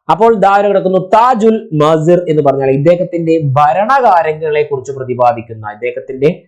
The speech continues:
ഭരണകാര്യങ്ങളെ കുറിച്ച് പ്രതിപാദിക്കുന്ന ഒരു ബുക്കാണ് താജ്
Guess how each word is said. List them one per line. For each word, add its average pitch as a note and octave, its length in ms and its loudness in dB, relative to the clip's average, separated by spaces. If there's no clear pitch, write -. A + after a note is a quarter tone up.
ഭരണകാര്യങ്ങളെ F3 1040 2
കുറിച്ച് D#3 280 -2
പ്രതിപാദിക്കുന്ന C3 680 0
ഒരു A#2+ 60 -12
ബുക്കാണ് A#2 400 -8
താജ് C#3+ 380 -2